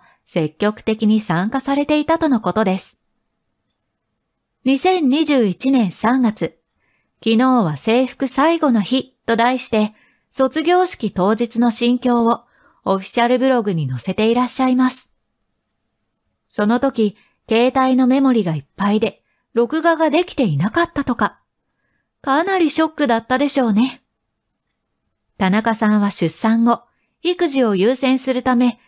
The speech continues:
三年ほど休んでいます。その後も子育てを優先し、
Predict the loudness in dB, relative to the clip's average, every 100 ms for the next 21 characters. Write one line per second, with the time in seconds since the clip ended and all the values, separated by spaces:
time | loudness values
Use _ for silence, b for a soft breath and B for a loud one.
0 | b -8 -4 0 0 0 0 0 0 0
1 | -2 -6 -2 -2 0 -2 -4 -8 _ _
2 | _ _ _ _ _ _ _ _ _ _
3 | _ -6 -2 0 0 0 -2 -2 -2 0
4 | 0 0 0 2 0 0 2 0 0 -2